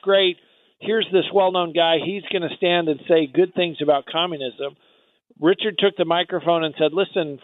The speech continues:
friends, our first loyalty is, is not to any government or any party or any political philosophy. Our first loyalty has to be to Jesus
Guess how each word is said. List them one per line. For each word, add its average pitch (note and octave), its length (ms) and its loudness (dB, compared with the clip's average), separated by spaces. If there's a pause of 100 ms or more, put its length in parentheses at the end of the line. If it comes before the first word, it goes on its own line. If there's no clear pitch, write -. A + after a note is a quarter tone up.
friends, E3 340 2 (460)
our E3 300 0
first G#3+ 280 0
loyalty F#3 520 2
is, D3+ 240 0
is D#3 200 -4
not F#3 240 0
to G3+ 80 0
any F#3+ 360 0
government E3+ 560 2
or E3 220 4
any G3 240 0 (100)
party F#3+ 460 0
or D#3+ 200 2
any G3+ 200 -2
political F#3 600 0
philosophy. D#3+ 760 -2 (280)
Our D#3+ 180 0 (120)
first A3 320 -4
loyalty G3 560 2
has G3 300 -2 (160)
to G3+ 80 -2
be F#3 340 -8
to F3 80 -2
Jesus D#3+ 360 -8